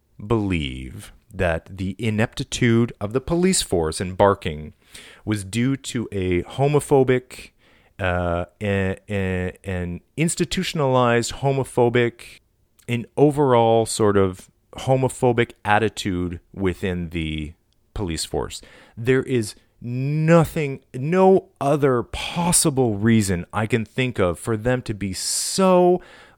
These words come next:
blatantly disregarding of obvious connections in the different deaths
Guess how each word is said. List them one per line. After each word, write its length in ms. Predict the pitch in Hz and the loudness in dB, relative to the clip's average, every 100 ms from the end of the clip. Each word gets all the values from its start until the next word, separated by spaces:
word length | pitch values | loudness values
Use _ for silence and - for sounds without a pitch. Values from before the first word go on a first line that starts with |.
| - | -4
blatantly 880 | - 113 110 127 139 135 117 123 117 | 0 2 4 4 4 0 2 2 0
disregarding 1300 | - 92 127 139 - 131 110 - 120 131 127 110 92 | -4 -4 0 0 0 -4 -4 2 6 6 6 4 0
of 240 | - 101 - _ _ | -4 -6 -8 _ _
obvious 760 | - 160 165 120 123 101 80 - | 6 8 8 2 0 0 -2 -6
connections 960 | - 127 117 127 - 101 71 76 - - - - - _ | -6 -4 -2 -2 -4 -4 -6 -10 -14 -16 -20 -20 -20 _
in 160 | 120 113 | -4 -2
the 80 | 104 | -2
different 640 | 110 135 - 117 85 92 | 2 2 4 2 0 -2
deaths 520 | 110 101 - - - | 0 0 -2 -8 -10